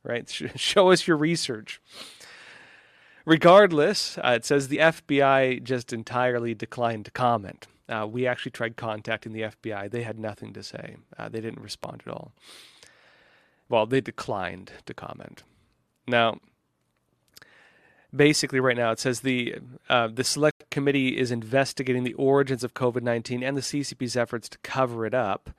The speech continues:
And also, folks, you know, we'll see what comes out with this.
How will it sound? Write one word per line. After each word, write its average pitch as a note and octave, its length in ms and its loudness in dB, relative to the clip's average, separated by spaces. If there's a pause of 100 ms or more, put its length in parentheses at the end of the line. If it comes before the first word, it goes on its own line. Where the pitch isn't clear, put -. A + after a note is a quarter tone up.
(680)
And A#2 160 2
also, B2 400 2
folks, G#2+ 380 -6
you A#2 60 -6
know, A2+ 100 -4
we'll A#2 120 -6
see - 180 -6
what A#2 120 -8
comes A2 240 -8
out G#2+ 200 -4
with G#2+ 200 -8
this. - 380 -8